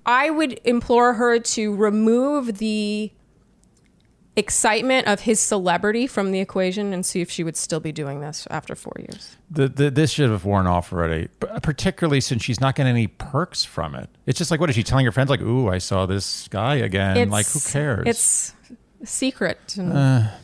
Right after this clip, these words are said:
Speaker 1: she feels special,
Speaker 2: this is
Speaker 1: probably.
Speaker 2: four years, though? Come on. How
Speaker 1: Okay.
Speaker 2: much, how much can you milk this
Speaker 1: Okay,
Speaker 2: thing?
Speaker 1: <laughs> I, we answered this one.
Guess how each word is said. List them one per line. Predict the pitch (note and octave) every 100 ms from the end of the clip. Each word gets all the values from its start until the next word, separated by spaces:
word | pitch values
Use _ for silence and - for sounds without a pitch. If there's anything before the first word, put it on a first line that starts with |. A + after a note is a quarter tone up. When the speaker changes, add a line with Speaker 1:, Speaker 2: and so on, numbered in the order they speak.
| -
Speaker 1:
she | - B3
feels | - A3 -
special, | - A#3+ - D#3
Speaker 2:
this | - -
is | -
Speaker 1:
probably. | D#3 E3
Speaker 2:
four | F3 F3
years, | D3 D#3 E3 -
though? | F3 E3+ E3
Come | - G#2
on. | E2 D#2 D#2
How | A#2 E3
Speaker 1:
Okay. | E3
Speaker 2:
much, | C#3+ -
how | E3
much | D#3+
can | D#3
you |
milk | A2 A2+ -
this | -
Speaker 1:
Okay, | G3 G#3 -
Speaker 2:
thing? | B3
Speaker 1:
<laughs> |
I, | B3
we | C4+ C4+
answered | G#3+ A3 G#3
this | F#3 -
one. | G#3 F3+ G3